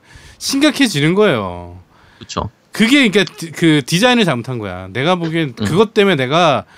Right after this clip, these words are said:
Speaker 1: 야, 씨, 나도 접었어요, 그래서. 그러니까
Speaker 2: 네,
Speaker 1: 멀티를 할
Speaker 2: 그런
Speaker 1: 수가
Speaker 2: 부분들.
Speaker 1: 없는 거야, 멀티를.
Speaker 2: 어. 아, 그런 부분 여러 가지로 아, 왜 굳이 이렇게 만들었지 싶은 요소들이 너무 많아가지고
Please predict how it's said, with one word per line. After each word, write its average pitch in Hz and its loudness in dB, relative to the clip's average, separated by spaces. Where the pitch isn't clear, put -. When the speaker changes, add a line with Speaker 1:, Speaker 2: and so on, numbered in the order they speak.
Speaker 1:
야, 143 0
씨, - -8
나도 190 0
접었어요, 156 0
그래서. 98 -10
그러니까 202 0
Speaker 2:
네, 180 4
Speaker 1:
멀티를 277 4
할 226 4
Speaker 2:
그런 240 2
Speaker 1:
수가 214 4
Speaker 2:
부분들. 220 4
Speaker 1:
없는 170 2
거야, 101 -4
멀티를. 110 -4
Speaker 2:
어. 92 -8
아, - -14
그런 240 -2
부분 202 -4
여러 156 6
가지로 269 2
아, 185 -2
왜 170 4
굳이 - -4
이렇게 294 -2
만들었지 147 0
싶은 123 -4
요소들이 110 0
너무 123 6
많아가지고 101 0